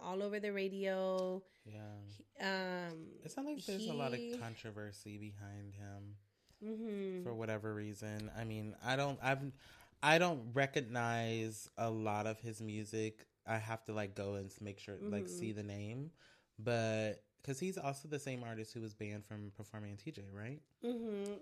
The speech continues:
Speaker 2: Yeah.
Speaker 1: Yeah. So there is a lot of controversy because, um, allegedly, like, they, they started rumors that he's part of, like, <clears throat>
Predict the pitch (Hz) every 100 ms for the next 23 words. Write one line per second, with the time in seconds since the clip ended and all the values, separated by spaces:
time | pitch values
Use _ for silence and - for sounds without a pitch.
0 | - 208 208 208 208 226 220 220 226 240
1 | 285 277 277 262 226 240 226 226 220 233
2 | 220 208 - 202 196 190 190 - - -
3 | - - - - - 214 208 202 190 180
4 | 180 - _ - 220 208 214 220 208 220
5 | 214 214 214 214 208 196 190 - 190 190
6 | - 214 208 220 208 196 185 202 202 196
7 | 196 190 - 180 180 180 170 185 175 -
8 | 175 180 175 190 196 185 - - _ -
9 | 247